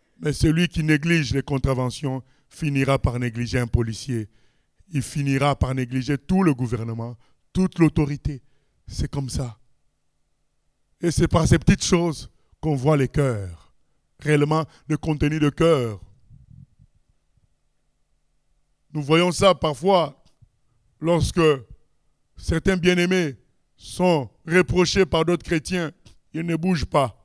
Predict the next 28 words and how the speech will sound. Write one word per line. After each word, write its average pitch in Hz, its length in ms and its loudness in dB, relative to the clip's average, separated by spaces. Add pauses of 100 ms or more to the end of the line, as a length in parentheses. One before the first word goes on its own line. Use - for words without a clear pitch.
(1080)
Mais 147 100 -6
quand 202 200 2
c'est 196 120 6
le 180 100 6
pasteur, 190 440 4
il 190 100 4
bouge. 160 460 4 (1900)
Donc, 156 240 0 (320)
ils 160 200 2
ont 190 40 10
un 196 80 8
problème. 165 640 6 (880)
Ils 156 180 -2
ont 170 80 4
peur 170 240 6
de 160 60 4
l'homme. 185 420 4 (920)
Ils 147 100 0
ne 147 60 2
respectent 151 340 0
pas 165 100 2
la 147 100 2
parole 139 320 2
de 123 120 -2
Dieu. 123 320 -2 (840)
Quand 170 160 0
Dieu 175 260 4
vient 156 460 0